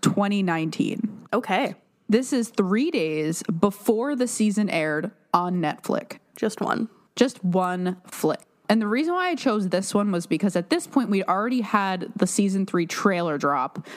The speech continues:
Speaker 1: on March twentieth, twenty nineteen. And Amanda and I both watched it again.
Speaker 2: We did.
Speaker 1: Because it's just so good. We get not only, um,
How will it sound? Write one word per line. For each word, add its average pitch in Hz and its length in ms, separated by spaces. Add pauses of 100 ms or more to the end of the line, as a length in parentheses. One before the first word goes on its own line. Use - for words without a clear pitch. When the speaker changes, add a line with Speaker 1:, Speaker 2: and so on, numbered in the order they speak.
(320)
Speaker 1:
on 196 200
March 180 440 (100)
twentieth, 175 460
twenty 170 260
nineteen. 139 580 (160)
And 160 320 (120)
Amanda 196 320
and 254 120
I 190 120
both 185 420
watched 165 320
it 160 100
again. - 460 (500)
Speaker 2:
We 214 120
did. 190 100
Speaker 1:
Because 165 520 (100)
it's - 180
just 202 220
so 185 180
good. - 280
We 185 180
get 165 360
not 180 200
only, 220 540
um, 165 320